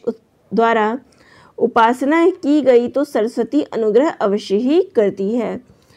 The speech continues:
तो ये आज हम इतने ही निबंधों पे चर्चा करते हैं, अगले वीडियो में आपको और निबंधों पे चर्चा हो जाएगी।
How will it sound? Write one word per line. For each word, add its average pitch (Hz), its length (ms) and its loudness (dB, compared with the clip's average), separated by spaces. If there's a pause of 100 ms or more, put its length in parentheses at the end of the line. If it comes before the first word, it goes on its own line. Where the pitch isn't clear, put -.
(300)
तो 214 60 2
ये 262 420 2 (140)
आज 214 220 0
हम 214 220 -2
इतने - 220 -4
ही 269 120 0
निबंधों 254 420 2
पे 262 120 -4
चर्चा 254 320 0
करते 254 280 -2
हैं, 302 140 -2 (100)
अगले 208 240 2
वीडियो 220 260 0
में 220 120 -4
आपको 180 200 -4
और 214 340 -2
निबंधों 240 400 0
पे 240 120 2
चर्चा 226 380 -4
हो 220 320 0
जाएगी। 254 480 2